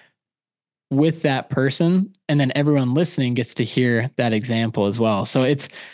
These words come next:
it's been amazing though. People have taken it, uh, they, they've responded so well because everyone comes with their, their bourbon, their whiskey, their Coors Light, like, whatever. And it's just, it's a good time.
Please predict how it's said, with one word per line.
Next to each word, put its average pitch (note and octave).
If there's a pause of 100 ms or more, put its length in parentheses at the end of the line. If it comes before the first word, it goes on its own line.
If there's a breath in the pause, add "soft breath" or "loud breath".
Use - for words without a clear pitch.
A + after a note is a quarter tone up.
(280 loud breath)
it's D#3+
been D#3
amazing C3
though. B2+
People C#3+
have A#2+
taken B2+
it, A#2 (680)
uh, A2+
they, D3+
they've D3+
responded B2+
so B2
well A2+
because A#2+
everyone A#2+
comes A#2
with A2
their, G#2+ (580 soft breath)
their G#2+
bourbon, C3
their A2
whiskey, B2
their A2+
Coors B2
Light, A#2
like, A#2
whatever. C#3
And C3
it's A#2+
just, D3 (120)
it's C#3+
a C3+
good C#3
time. C#3